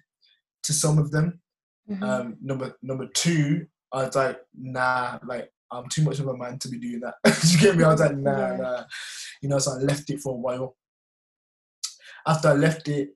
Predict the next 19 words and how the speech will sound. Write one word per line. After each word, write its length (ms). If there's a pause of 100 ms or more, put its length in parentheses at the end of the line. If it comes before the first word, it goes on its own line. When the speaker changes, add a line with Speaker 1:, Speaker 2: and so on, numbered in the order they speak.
(160)
Speaker 1:
um, 600 (1120)
I, 680 (2500)
he, 80
he 200
was 120
like, 120
"Can 120
I 40
give 160
you 100
numbers 340
to 80
the, 200
the, 200
you 100
know, 80
one 180
of 140
the, 80